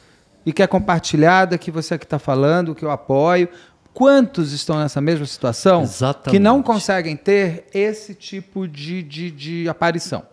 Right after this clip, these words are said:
Speaker 2: Exatamente.
Speaker 1: É um monte, é um monte, um monte, um monte. É, é, infelizmente, mas aí, gente, tem que cobrar tudo, né? Tem que cobrar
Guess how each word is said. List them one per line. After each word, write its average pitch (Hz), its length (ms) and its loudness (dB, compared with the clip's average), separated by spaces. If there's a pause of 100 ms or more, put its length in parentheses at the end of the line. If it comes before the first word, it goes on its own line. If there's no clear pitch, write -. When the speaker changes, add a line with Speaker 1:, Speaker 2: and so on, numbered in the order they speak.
Speaker 2:
Exatamente. 95 760 -20
Speaker 1:
É 202 100 -6
um 311 140 -2
monte, 269 420 6
é 143 40 -2
um 165 40 2
monte, 220 360 4
um 226 40 -4
monte, 214 240 -4
um 202 40 -2
monte. 196 360 -6
É, 170 360 -6
é, 185 40 -8
infelizmente, 208 760 -4 (300)
mas 254 280 0
aí, 302 240 -2
gente, 226 400 -6 (540)
tem 180 160 -10
que 214 140 -14
cobrar 220 960 -4
tudo, 214 360 -10
né? 160 160 -8
Tem 160 140 -12
que 139 80 -16
cobrar 180 680 -12